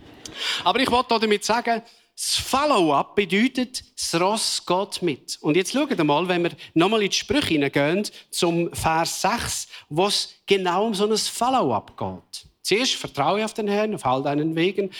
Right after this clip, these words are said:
verlasse dich nicht auf deinen Verstand. Und jetzt heisst es, erkenne ihn auf allen deinen Wegen. Und dann wird Gott deine Weg, deine Pfad, dein Trampelpfad, wird da sein, er wird sie gerade machen, er wird mitkommen mit dir.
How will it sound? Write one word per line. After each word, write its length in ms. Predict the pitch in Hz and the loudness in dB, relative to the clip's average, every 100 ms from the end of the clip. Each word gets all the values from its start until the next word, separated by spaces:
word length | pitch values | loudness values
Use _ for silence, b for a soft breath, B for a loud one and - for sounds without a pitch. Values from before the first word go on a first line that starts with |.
| B B | B B
verlasse 360 | - 123 131 139 | -4 0 0 2
dich 80 | |
nicht 160 | 156 208 | 0 -2
auf 120 | 208 | -4
deinen 340 | - 196 190 180 B | -2 0 0 -4 B
Verstand. 420 | - - 165 190 | -6 0 2 2
Und 80 | 160 | 2
jetzt 200 | 214 165 | 0 0
heisst 240 | 180 185 | -2 -2
es, 60 | - B B | -6 B B
erkenne 600 | 190 - - 254 285 240 | -4 0 0 2 2 0
ihn 560 | - 185 170 165 214 - _ _ _ _ - | -2 0 2 0 -2 -8 _ _ _ _ -2
auf 280 | 139 - | -2 -2
allen 320 | 151 175 196 185 | 0 0 0 0
deinen 420 | 156 165 156 139 | 0 0 0 0
Wegen. 540 | 135 110 104 95 95 _ _ _ _ _ _ _ - | -2 -2 -6 -14 -16 _ _ _ _ _ _ _ -4
Und 200 | 131 165 | -2 0
dann 240 | 208 208 | 0 0
wird 240 | 180 175 - | -2 -2 -2
Gott 400 | 170 165 - - b b b - | -4 -4 -12 -14 b b b -4
deine 360 | 180 190 185 156 | 0 2 2 0
Weg, 440 | 135 101 95 - - | -2 -4 -12 -16 -2
deine 260 | 180 165 | 0 0
Pfad, 600 | - 160 143 110 - - _ _ _ - | -2 -4 -2 -4 -12 -20 _ _ _ -2
dein 160 | 180 175 | -2 0
Trampelpfad, 880 | 156 165 - 131 - 113 104 - B B B 139 | 0 -2 -4 -10 -8 -10 -10 -16 B B B -2
wird 280 | 151 151 | -2 0
da 200 | 151 160 | 0 0
sein, 280 | 151 - 107 | -2 -6 -8
er 160 | 107 123 | -6 -2
wird 160 | 147 | -2
sie 160 | - 156 | -2 -2
gerade 380 | 139 143 160 135 | 0 0 -2 -4
machen, 300 | 107 - 120 | -6 -6 -4
er 100 | 127 | -2
wird 240 | 143 - | -4 -2
mitkommen 640 | 147 185 - - - 139 113 | 0 0 -2 -10 -4 -4 -4
mit 300 | 107 - - | -6 -10 -12
dir. 180 | 80 | -14